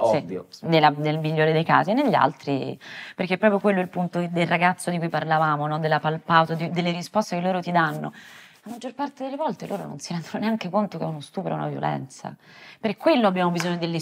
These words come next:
Speaker 2: di andare nelle scuole, di stare con i giovani, perché l'uomo adulto, io sono convinta,
Speaker 1: Sì.
Speaker 2: non lo cambio oggi.
Speaker 1: Però è assurdo che
Speaker 2: Purtroppo.
Speaker 1: purtroppo gli unici che fanno educazione sessuale adesso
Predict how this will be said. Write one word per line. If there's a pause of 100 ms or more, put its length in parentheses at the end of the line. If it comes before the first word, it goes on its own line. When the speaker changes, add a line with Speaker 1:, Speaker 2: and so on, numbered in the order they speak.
Speaker 2:
di
andare
nelle
scuole,
di
stare
con
i
giovani,
perché
l'uomo
adulto,
io
sono
convinta,
Speaker 1:
Sì.
Speaker 2:
non
lo
cambio
oggi.
Speaker 1:
Però
è
assurdo
che (480)
Speaker 2:
Purtroppo. (200)
Speaker 1:
purtroppo (180)
gli
unici
che
fanno
educazione
sessuale
adesso